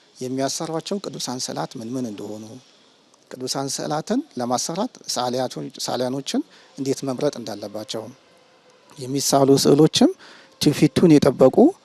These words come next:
ናቸው ወይስ አይደሉም የሚለውን የምክር አገልግሎት እንሰጣለን። እንደዚሁም ሰዓሊያንም ሰርተው ካስረከቧቸው በኋላ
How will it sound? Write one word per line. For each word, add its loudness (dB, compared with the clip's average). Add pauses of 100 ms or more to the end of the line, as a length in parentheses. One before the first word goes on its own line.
(460)
ናቸው 4
ወይስ 6
አይደሉም 4
የሚለውን 6 (560)
የምክር 4 (220)
አገልግሎት 2
እንሰጣለን። 4 (500)
እንደዚሁም 0 (140)
ሰዓሊያንም 4 (100)
ሰርተው 0
ካስረከቧቸው 0
በኋላ 4